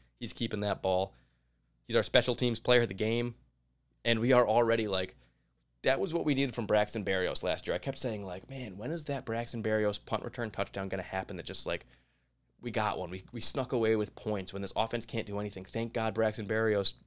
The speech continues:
got us points. He didn't do it last year. We move on from him. Actually had a pretty nice game for Miami this week. But Xavier Gipson, big playability,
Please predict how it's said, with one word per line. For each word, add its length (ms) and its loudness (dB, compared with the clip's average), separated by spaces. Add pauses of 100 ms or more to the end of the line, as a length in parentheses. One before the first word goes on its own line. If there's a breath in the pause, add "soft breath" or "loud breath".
got 200 0
us 100 -2
points. 440 -6 (1000)
He 60 -6
didn't 160 -4
do 160 6
it 60 6
last 280 6
year. 280 0 (480 soft breath)
We 60 -20
move 160 0
on 140 6
from 160 -4
him. 380 0 (200)
Actually 200 0
had 80 2
a 20 -2
pretty 180 -4
nice 140 -4
game 160 -4
for 100 -4
Miami 320 2
this 160 -2
week. 180 -2 (360 soft breath)
But 220 -2 (460)
Xavier 240 2
Gipson, 440 0 (480)
big 180 2
playability, 640 2